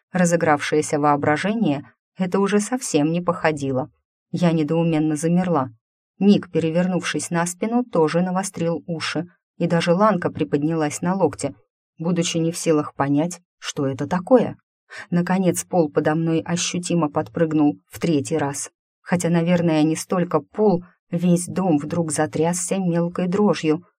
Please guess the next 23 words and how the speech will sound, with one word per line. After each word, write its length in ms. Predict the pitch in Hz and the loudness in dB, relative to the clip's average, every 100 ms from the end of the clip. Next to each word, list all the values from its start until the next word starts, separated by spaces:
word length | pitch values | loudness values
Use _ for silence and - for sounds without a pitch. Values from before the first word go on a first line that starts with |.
| _ - | _ -2
Пол, 320 | 214 165 143 | 4 4 2
потолок, 560 | 170 185 202 208 - | -4 0 2 2 0
стены, 480 | - - 220 175 139 | -4 -2 2 2 0
кровать. 600 | - 165 170 214 - - _ _ _ - | -2 -2 0 0 0 -6 _ _ _ -4
Да 180 | 156 | -2
так, 240 | - 196 180 | 0 -2 -2
что 180 | - 170 | -2 -2
я 180 | 180 | 0
поспешила 640 | 175 175 - 180 - 180 170 | -2 -4 -6 -4 -2 0 0
отпрыгнуть 540 | 175 180 165 165 - | 0 -2 0 -2 -6
к 40 | |
стене 520 | - - 156 151 175 208 _ _ - | -12 -4 2 2 2 -2 _ _ -2
и 100 | 170 | 2
принялась 540 | 160 165 165 208 208 | 4 4 2 2 -2
лихорадочно 720 | 185 - 165 175 165 - 151 | -4 0 2 2 0 -2 -6
вспоминать, 680 | - - 151 143 143 202 208 _ _ _ | -6 -2 2 2 2 0 -2 _ _ _
когда 320 | 175 170 214 | 0 2 4
в 60 | 277 | 6
этой 260 | 247 220 208 | 6 6 2
части 400 | 180 175 175 151 | 2 0 2 2
империи 560 | 143 135 151 214 240 240 | 2 2 2 4 4 2
случались 720 | - 151 - 127 143 147 - - | 0 -2 0 -2 -2 -4 -8 -8
землетрясения. 1120 | 165 160 156 156 175 175 147 135 131 135 143 | -2 0 0 0 -2 -2 0 0 0 -2 -10